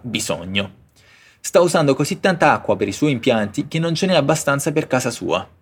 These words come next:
Per mantenere le docce ed i rubinetti funzionanti ha dovuto cercare un altro pozzo. "La mia cisterna di irrigazione si sta prosciugando adesso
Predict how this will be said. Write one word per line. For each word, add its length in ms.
Per 120
mantenere 440
le 140
docce 420
ed 100
i 60
rubinetti 480
funzionanti 760
ha 80
dovuto 340
cercare 600
un 120
altro 320
pozzo. 600
"La 100
mia 140
cisterna 580
di 100
irrigazione 600
si 100
sta 180
prosciugando 540
adesso 520